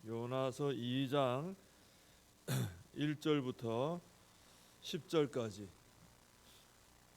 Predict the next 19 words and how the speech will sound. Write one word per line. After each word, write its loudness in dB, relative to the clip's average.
말씀을 -6
제가 -4
봉독해 -4
드리겠습니다. -4
요나서 0
이 -2
장 0
일 -2
절에서 2
십 -10
절입니다. -4
요나가 6
물고기 2
뱃속에서 2
그의 2
하나님 0
여호와께 2
기도하여 2
이르되 0